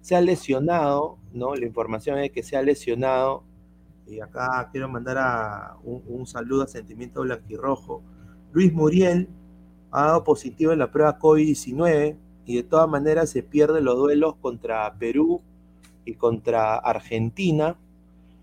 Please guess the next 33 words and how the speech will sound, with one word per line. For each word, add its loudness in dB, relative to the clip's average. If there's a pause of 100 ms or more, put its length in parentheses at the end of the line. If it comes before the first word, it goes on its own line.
Y 0
el 2
nuevo 4
convocado, 2
según 0
E 0
S -4
P 0
N 0
Fútbol 2
Colombia, 4
donde 2
las -4 (100)
panelistas 2
están -2
más -2
ricas, -4
pero -8
bueno, -10
es -20
otra -8 (140)
cosa. 0 (280)
<laughs> -14
Nuevo 8
convocado, 4
ante -4
la 2
baja 0
de 0
Luis -2
Muriel, 0 (360)
Víctor 0
Cantillo 0